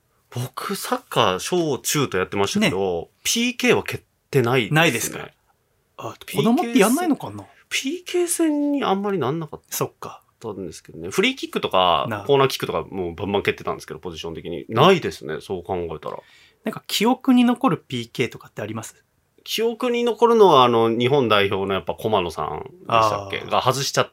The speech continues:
Speaker 1: た時ですかね、なんかこう。
Speaker 2: そうだね。
Speaker 1: いい、いい場面、もうここだっ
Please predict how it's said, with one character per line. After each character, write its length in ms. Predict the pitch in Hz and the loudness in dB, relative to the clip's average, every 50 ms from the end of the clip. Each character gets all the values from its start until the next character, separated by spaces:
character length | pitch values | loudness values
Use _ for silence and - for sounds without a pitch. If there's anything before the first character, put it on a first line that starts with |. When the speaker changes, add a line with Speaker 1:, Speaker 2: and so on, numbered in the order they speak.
| _ _ | _ _
Speaker 1:
た 120 | - 80 | -10 -10
時 200 | - - - - | -10 -14 -20 -20
で 140 | - - - | -20 -20 -20
す 100 | - - | -20 -20
か 100 | - - | -20 -20
ね、 120 | - - - | -20 -20 -20
な 100 | - - | -20 -20
ん 40 | - | -20
か 120 | - _ _ _ | -20 _ _ _
こ 240 | - - - - - | -20 -18 -18 -18 -20
う。 40 | - - _ _ _ _ _ _ _ | -20 -20 _ _ _ _ _ _ _
Speaker 2:
そ 320 | - - - - 120 104 - | -12 -12 -10 -8 -8 -10 -10
う 40 | - | -10
だ 140 | - - - | -12 -10 -8
ね。 80 | 123 | -6
Speaker 1:
い 80 | 120 110 | -8 -6
い、 280 | 107 135 143 135 123 117 | -4 -2 0 0 0 0
い 40 | |
い 40 | 113 | -2
場 180 | 104 - 104 104 | 0 0 0 2
面、 380 | 107 107 104 101 98 90 - _ - | 2 0 0 0 -2 -4 -8 _ -8
も 120 | 110 107 | -8 -8
う 40 | - | -8
こ 120 | - - | -8 -10
こ 140 | - - 180 | -6 -4 -2
だ 120 | 175 180 | 0 0
っ 100 | 175 - | 0 -2